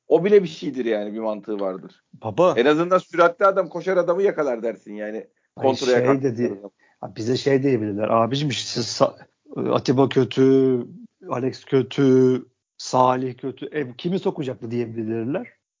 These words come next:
Speaker 2: E, abi o da, bu daha da kötü. E,
Speaker 1: Tabii.
Speaker 2: ne çalışıyor abi bu takım?
Speaker 1: Onu da ben hatırlamayacağım herhalde.
Speaker 2: Aynen, bir gidelim düdük mü üfleyelim Nevzat Demir'de? Ge-, Twitter'da da yazdım geçen gün. Arkadaş geldi bana söylüyor işte.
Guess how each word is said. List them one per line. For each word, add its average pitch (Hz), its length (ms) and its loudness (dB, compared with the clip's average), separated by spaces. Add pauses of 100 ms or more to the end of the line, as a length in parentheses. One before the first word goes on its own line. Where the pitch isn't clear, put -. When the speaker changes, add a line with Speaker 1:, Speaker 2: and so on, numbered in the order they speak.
Speaker 2:
E, - 40 -10
abi 127 260 -4
o 160 180 2
da, 120 120 -2
bu 117 80 -8
daha 143 180 0
da 359 80 0
kötü. 233 220 -6 (360)
E, 127 40 -10
Speaker 1:
Tabii. 147 100 0
Speaker 2:
ne 165 40 0
çalışıyor 233 480 2
abi 240 160 2
bu 185 40 -12
takım? 131 320 -12 (240)
Speaker 1:
Onu 92 200 -8
da 104 120 0
ben 110 240 0
hatırlamayacağım 113 520 -2
herhalde. 82 380 -8 (240)
Speaker 2:
Aynen, 151 400 0
bir 143 100 -8
gidelim 165 380 2
düdük 180 220 -2
mü 277 80 0
üfleyelim 143 360 -2
Nevzat 117 280 -8 (100)
Demir'de? 104 440 -10 (260)
Ge-, 151 200 -4
Twitter'da 160 520 -2
da - 40 2
yazdım 127 320 0
geçen 110 320 -6
gün. 104 160 -14 (260)
Arkadaş 135 340 2
geldi 156 240 4
bana 151 160 0
söylüyor 147 300 0
işte. - 140 -16